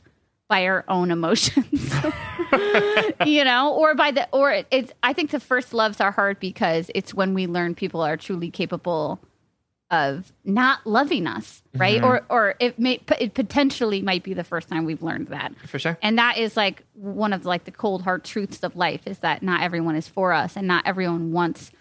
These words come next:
Speaker 1: to eat what we're dishing out, you know? Weird? Was that weird?
Speaker 2: No, I just, like, <laughs> that sucks to hear, <laughs> like, said
Speaker 1: Yeah,
Speaker 2: out loud.
Speaker 1: I know.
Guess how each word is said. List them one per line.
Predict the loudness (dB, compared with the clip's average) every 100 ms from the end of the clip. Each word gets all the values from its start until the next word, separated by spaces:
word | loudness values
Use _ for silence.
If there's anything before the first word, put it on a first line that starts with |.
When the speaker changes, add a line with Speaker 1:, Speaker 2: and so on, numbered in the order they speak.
| _ _ _ _ -8
Speaker 1:
to | -4 -2 -4 -6
eat | -2 -2 0
what | -2
we're | -2 -4
dishing | -2 -4 -2 0
out, | 0 -2 -4
you | -4
know? | -2 -4 -6 -10 _ _ _ _ _ _ _ _ _ -2
Weird? | 0 2 0 -2 -4
Was | 0
that | 0
weird? | 0 -4 -8 _
Speaker 2:
No, | 2 4 6 4
I | 4
just, | 0 2
like, | 2 2
<laughs> | -2 -4 -4 -4 -4 0
that | 2 2 2
sucks | 0 2 0
to | 2
hear, | 2 4 4
<laughs> | 4 2 2
like, | 0 -2 -10
said | 0 2
Speaker 1:
Yeah, | 4 4
Speaker 2:
out | 4
loud. | 4 4
Speaker 1:
I | 2
know. | 2 2 2 0